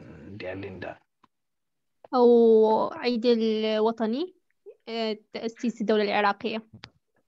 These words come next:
Speaker 1: Internationale Fest. Ja, das ist gut.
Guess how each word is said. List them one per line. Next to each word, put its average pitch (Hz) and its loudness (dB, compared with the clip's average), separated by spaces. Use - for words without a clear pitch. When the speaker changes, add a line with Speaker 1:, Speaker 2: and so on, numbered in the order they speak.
Speaker 1:
Internationale 110 -10
Fest. - -14
Ja, - -18
das - -18
ist - -20
gut. - -20